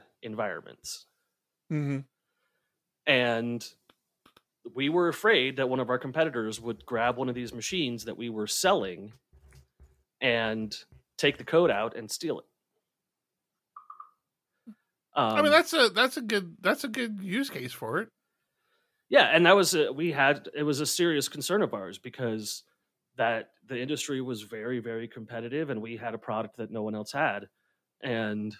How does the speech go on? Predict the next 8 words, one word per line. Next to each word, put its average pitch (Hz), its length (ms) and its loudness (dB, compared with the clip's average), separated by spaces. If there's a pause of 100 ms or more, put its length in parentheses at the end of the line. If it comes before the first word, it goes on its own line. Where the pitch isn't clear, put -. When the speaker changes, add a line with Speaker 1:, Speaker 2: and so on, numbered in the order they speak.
(480)
Speaker 1:
uh, 107 400 -4
you 123 80 -10
know, 101 100 -8
everyone 110 360 0
has 110 240 -6
it 110 100 -8
now, 110 420 -2
but 98 200 -6